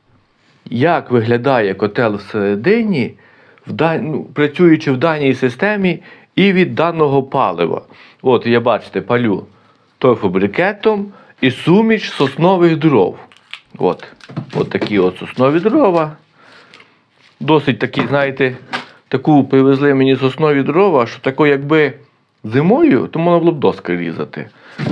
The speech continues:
А літом, що то літні соснові дрова, то дуже багато смоли в них. Оце мені трохи не подобається. Ну, але,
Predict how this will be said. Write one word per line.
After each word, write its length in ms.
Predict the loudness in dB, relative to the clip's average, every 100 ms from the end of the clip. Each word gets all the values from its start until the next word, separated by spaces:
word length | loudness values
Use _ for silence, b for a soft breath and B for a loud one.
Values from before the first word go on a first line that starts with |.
| -4
А 120 | 0
літом, 520 | 2 2 2 -2 -4 -16 _ B B B
що 140 | -10 -4
то 160 | -2
літні 480 | 0 0 0 0 0
соснові 440 | 0 -4 0 2 2
дрова, 500 | 2 2 2 -2 -6 b b b b b
то 400 | 0 2 2 -2
дуже 340 | -6 -4 -2 -2
багато 400 | 0 -2 -2 -6
смоли 600 | -4 0 2 2 0 -6 -14
в 100 | -6
них. 300 | -4 -4 -2
Оце 220 | -4 0 -2
мені 220 | 0 2
трохи 320 | 0 0 0
не 120 | 0
подобається. 800 | 0 2 2 2 -2 -4 -6 -2
Ну, 220 | 2 2
але, 360 | 0 -2 -2 -6